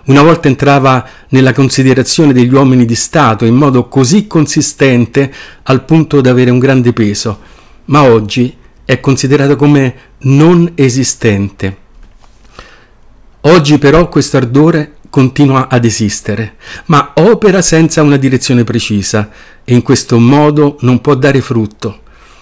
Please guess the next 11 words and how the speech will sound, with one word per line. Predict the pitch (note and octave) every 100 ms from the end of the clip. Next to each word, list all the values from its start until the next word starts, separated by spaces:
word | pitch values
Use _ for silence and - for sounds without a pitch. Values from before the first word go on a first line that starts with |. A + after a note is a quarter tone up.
| - - C#3+
In | C3+
realtà | A#2 - A#2+ G#2+
questo | C3 A#2+
entusiasmo, | B2+ A#2+ G#2+ C3 A#2+ A#2+ G#2+
questa | A#2+ -
energia | B2+ B2+ B2 E3
giovanile | C#3+ C3 C3+ C#3 A#2 A2+
continua | C#3 C3+ - F#3+ F3+
ad | C#3+
essere | D#3 - D#3 C3+
presente, | C#3+ C3 B2 G#2+ G#2 G#2+